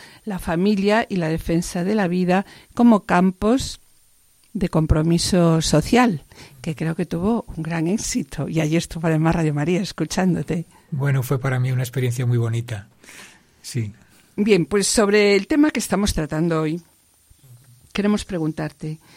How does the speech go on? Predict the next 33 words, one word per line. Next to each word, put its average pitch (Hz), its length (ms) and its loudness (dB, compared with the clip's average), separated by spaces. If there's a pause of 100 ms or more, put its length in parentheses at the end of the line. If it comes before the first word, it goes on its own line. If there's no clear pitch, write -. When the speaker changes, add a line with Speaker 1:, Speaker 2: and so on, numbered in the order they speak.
(120)
Speaker 1:
queremos 214 220 -6
hacerte 165 480 -6
ya 170 300 -2
nuestra 175 320 -4
primera 165 320 0
pregunta. 165 580 -2 (420)
¿Qué 311 140 2
papel 190 440 0
tiene 170 400 -2
la 170 180 -2
sexualidad 185 760 -2 (140)
dentro 247 460 6
del 185 140 2
amor 170 260 0
conyugal? 156 640 -2 (540)
Speaker 2:
Bueno, 143 220 0
este 135 160 -2
es 165 100 0
un, 127 720 2 (100)
este 151 220 -4
es - 80 -4
un 143 120 2
tema 139 240 2
importante 135 680 0
en 127 100 0
toda 123 220 -2
la 117 240 0
cuestión, 127 560 -2
¿no?, 131 140 -4
que, 123 180 -2 (220)
que - 80 -10
estamos 135 300 -2
tratando. 143 580 0